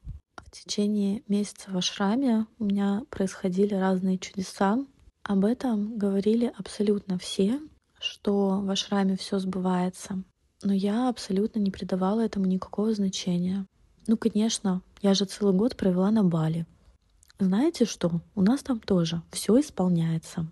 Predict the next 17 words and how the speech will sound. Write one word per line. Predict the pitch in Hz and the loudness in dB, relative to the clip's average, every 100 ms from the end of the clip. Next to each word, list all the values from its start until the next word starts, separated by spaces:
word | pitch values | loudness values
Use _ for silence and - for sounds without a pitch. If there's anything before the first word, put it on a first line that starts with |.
| - _ _ | -12 _ _
Я | - 190 208 214 208 | -4 0 0 0 -2
вообще | 208 - 392 | -6 0 0
считаю, | - - 170 165 | 0 -4 -2 -2
что | - - | -4 -6
у | 165 | -4
нас | 175 175 - - | -2 -2 -4 -6
у | 185 | -6
всех | - - 226 254 | -4 2 2 2
всё | - - | -6 -6
исполняется, | 165 - 170 165 170 160 165 - - 175 - | -6 -4 -6 -2 0 0 -2 -8 -10 -10 -6
и | - 170 170 165 - - _ - | 0 2 0 -2 -14 -20 _ -10
это | 170 180 | -4 -2
даже | 170 180 180 | 2 4 4
не | 170 | 2
зависит | 175 175 202 196 - | 0 -2 -2 -4 -6
от | 165 | -2
места. | 165 165 208 - - 170 | 0 2 0 -2 -6 -4